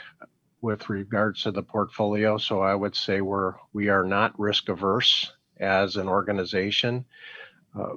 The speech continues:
part of that reason is that, uh, the combination of this committee is endowment management, but it is also capital planning, which is related to the balance sheet. So we're involved with creating lines of credit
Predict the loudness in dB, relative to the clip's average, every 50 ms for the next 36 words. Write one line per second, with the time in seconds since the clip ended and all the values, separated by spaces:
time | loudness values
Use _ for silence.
0 | -12 -14 0 4 6 6 6 6 6 6 8 8 8 6 4 0 2 4 6 6
1 | 6 6 4 2 2 2 2 2 0 0 2 2 2 2 0 -6 -8 -6 -4 -4
2 | -4 -4 -6 -8 -10 -10 -8 -6 -2 0 2 2 4 4 4 4 4 4 4 4
3 | 2 2 2 2 2 2 0 -2 -4 -4 -4 -4 -4 0 2 2 4 4 2 2
4 | 2 2 0 0 -2 -4 -8 -8 -12 -16 _ _ _ -12 -8 -6 -4 2 4 6
5 | 8 8 6 6 4 2 0 -2 -2 0 0 0 0 -2 -2 -2 -2 -2 -2 -2
6 | -2 -2 -2 -2 -2 -2 -4 -4 -2 2 4 6 6 6 4 2 2 2 2 4
7 | 2 2 0 -4 -6 _ _ _ _ _ _ -6 -2 0 0 2 2 0 0 2
8 | 0 0 -2 -2 -2 0 0 0 0 0 -2 -2 -2 -4 -4 -4 -4 -4 -4 -4
9 | -2 -4 -2 -2 0 0 0 0 0 -2 -2 -4 -6 -4 -4 -2 0 0 2 4
10 | 4 4 2 2 0 -2 -4 -4 -6 -8 -8 -6 -4 0 0 2 2 0 0 0
11 | 2 4 4 6 4 4 2 0 2 4 4 6 6 4 2 0 -2 -2 0 0
12 | -2 -4 -8 _ _ -20 -20 -20 -20 -20 -18 -18 -18 -20 -20 -20 -20 _ _ _
13 | _ _ _ _ _ -6 -2 0 2 2 2 2 2 2 2 2 4 4 4 4
14 | 2 0 -2 -4 -2 2 4 4 6 6 6 4 2